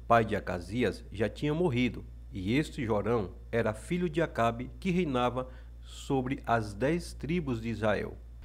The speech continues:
Nessa visita, Jorão ainda se recuperava do ferimento da batalha que ele travou contra Azael, rei da Síria. Este mesmo Azael que Deus tinha falado por intermédio de Elias:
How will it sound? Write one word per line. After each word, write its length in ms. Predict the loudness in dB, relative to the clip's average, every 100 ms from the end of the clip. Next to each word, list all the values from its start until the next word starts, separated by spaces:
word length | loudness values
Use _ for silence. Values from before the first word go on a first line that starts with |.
| -14 -2
Nessa 260 | 2 4 4
visita, 600 | 2 2 0 0 -6 -10 -14 -16 -14
Jorão 540 | -2 2 6 6 4 0 0
ainda 360 | 2 2 -2
se 160 | -4 -4
recuperava 720 | -4 -4 0 2 4 4 2
do 100 | -4
ferimento 540 | -2 -2 0 0 0
da 100 | 0
batalha 580 | 0 0 2 2 2 -2 -8
que 140 | -2
ele 140 | 0 0
travou 420 | 2 4 4 0
contra 380 | 0 -2 2 0
Azael, 600 | 2 4 6 6 4 0 -4
rei 240 | 0 2
da 160 | 2 0
Síria. 460 | -2 -6 -6 -8 -12 -16 -16 -16 -16 -16 -16 -16 -14 2
Este 340 | 4 4 0
mesmo 380 | 4 4 4 4
Azael 540 | 2 4 6 6 6 -2
que 120 | -4
Deus 200 | -2 -2
tinha 220 | -2 -2
falado 460 | 2 2 4 2 0
por 180 | -4 -4
intermédio 560 | -2 -2 0 0 0
de 140 | 0 0
Elias: 520 | 2 2 0 0